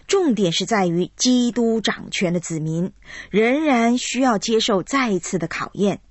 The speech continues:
然后呢，基督要把一切不忠的势力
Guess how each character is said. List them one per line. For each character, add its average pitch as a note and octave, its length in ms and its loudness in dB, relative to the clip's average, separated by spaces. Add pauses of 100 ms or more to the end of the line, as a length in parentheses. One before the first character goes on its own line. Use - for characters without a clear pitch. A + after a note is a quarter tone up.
(540)
然 F#3 340 2
后 C#4 240 0
呢， A3 220 0 (380)
基 A#3 200 2
督 G#3 200 0
要 G3 160 2
把 E3 180 -2
一 E3+ 80 -4
切 F#3 320 0
不 G3+ 320 2
忠 A#3 300 0
的 - 180 -2
势 - 420 0
力 E3+ 260 -6